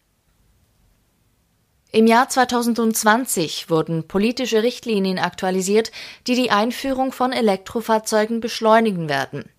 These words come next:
selbst wenn die Subventionen für Fahrzeugpreise auslaufen. Dieses Jahr werden die obligatorischen Emissionsquoten für Verbrennungsmotoren und Elektrofahrzeuge verschärft, damit Elektrofahrzeuge bis zweitausendfünfundzwanzig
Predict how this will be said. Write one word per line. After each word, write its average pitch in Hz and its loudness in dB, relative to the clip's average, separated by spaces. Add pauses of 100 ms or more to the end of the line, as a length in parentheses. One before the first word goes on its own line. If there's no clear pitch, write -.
(120)
selbst 170 0
wenn 175 2
die 240 -6
Subventionen 247 -2
für 262 -2
Fahrzeugpreise 190 0
auslaufen. 202 0 (680)
Dieses 180 -2
Jahr 240 4
werden 233 2
die 233 -2
obligatorischen 208 0
Emissionsquoten 220 -2
für 240 -2
Verbrennungsmotoren 247 -2 (260)
und 311 -4
Elektrofahrzeuge 214 -2
verschärft, 185 0 (400)
damit 185 0
Elektrofahrzeuge 240 0
bis 196 -8
zweitausendfünfundzwanzig 165 -4